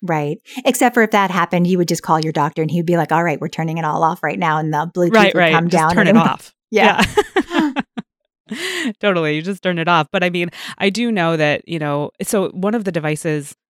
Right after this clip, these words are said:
Speaker 2: that I had the option of implanting was actually a Medtronic device. I ended up ch-, choosing one from Saint Jude's, and I had, like, my own personal, uh, person who would come and, like,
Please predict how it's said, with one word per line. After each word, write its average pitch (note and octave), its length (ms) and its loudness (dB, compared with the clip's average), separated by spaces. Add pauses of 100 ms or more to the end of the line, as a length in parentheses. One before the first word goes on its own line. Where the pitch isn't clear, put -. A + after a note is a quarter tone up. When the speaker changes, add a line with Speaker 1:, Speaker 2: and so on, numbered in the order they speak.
(140)
Speaker 2:
that D#3 340 -2 (320)
I D#3 60 -6
had D#3 260 -2
the D3+ 100 -4
option C#3+ 280 -6
of C3+ 120 -10
implanting C#3 520 -6
was E3+ 320 0
actually D3 420 -6
a B2+ 60 -8
Medtronic C3+ 680 -8
device. D3 520 -6 (420)
I E3+ 260 0
ended E3 300 -4
up - 120 -8
ch-, - 160 -10 (100)
choosing D3 300 -8
one C#3+ 180 -8
from C3 340 -10
Saint C#3+ 260 -10
Jude's, D#3 480 -10 (500)
and G#3 120 -2
I A3 80 2
had, G3+ 200 0
like, E3 160 -8
my E3 100 -4
own D#3+ 200 -4
personal, D#3+ 680 -6 (100)
uh, C#3+ 440 -6 (340)
person D#3 420 -8
who D#3 200 -6
would D3 160 -8
come D#3 420 -6
and, C#3 160 -10 (380)
like, C#3 120 -16